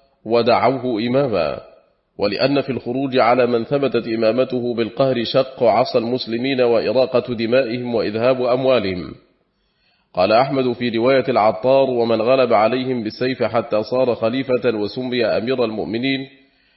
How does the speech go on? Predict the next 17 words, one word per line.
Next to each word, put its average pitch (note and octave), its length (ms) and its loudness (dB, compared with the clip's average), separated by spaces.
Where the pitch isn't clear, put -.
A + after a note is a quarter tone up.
فلا F#2 260 0
يحل A#2+ 480 0
لأحد C3 360 0
يؤمن A#2 520 -4
بالله A#2+ 580 -2
أن A#2 80 -4
يبيت B2 480 -4
ولا A#2+ 400 2
يراه A#2+ 460 0
إماما A#2 600 0
برا A#2+ 560 0
كان B2 300 0
أو G#2 220 0
فاجرا". G2 640 -2
وقال B2 360 2
في B2 80 -6
الغاية B2 380 2